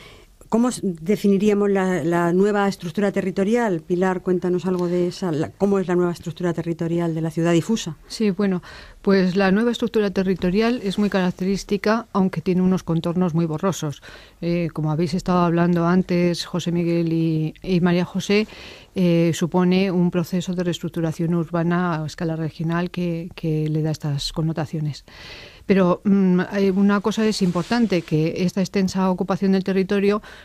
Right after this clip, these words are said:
Speaker 2: no impide que de una forma paralela se esté produciendo una especialización metropolitana,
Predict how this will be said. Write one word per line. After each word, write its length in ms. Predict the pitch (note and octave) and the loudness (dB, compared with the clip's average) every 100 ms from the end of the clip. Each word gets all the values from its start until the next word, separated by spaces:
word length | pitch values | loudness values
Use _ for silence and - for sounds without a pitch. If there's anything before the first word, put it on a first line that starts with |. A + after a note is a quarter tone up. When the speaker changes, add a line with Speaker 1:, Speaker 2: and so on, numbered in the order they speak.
| - | 0
Speaker 2:
no 100 | G3 | 2
impide 420 | F#3+ F#3+ F#3+ G#3 | 2 2 2 2
que 220 | F3+ E3 | 0 -2
de 80 | D3+ | -2
una 160 | D#3+ E3+ | -2 -2
forma 260 | F#3+ E3+ | 0 -2
paralela 520 | E3 E3+ F3 F#3+ F#3 G3 | 0 0 2 2 0 0
se 140 | F#3 | -4
esté 180 | - F#3 | -4 -4
produciendo 800 | F#3+ F#3+ F3+ F#3 F#3 F#3 G3 - | -2 -2 -2 0 2 2 2 0
una 260 | E3+ F3+ | -2 0
especialización 720 | F3 - - E3+ D#3 E3 F3+ | 0 -4 -4 -2 -2 -2 0
metropolitana, 840 | F3+ F3 F3+ G3+ F#3+ F#3+ G3 G3 | 0 0 -2 0 0 2 2 2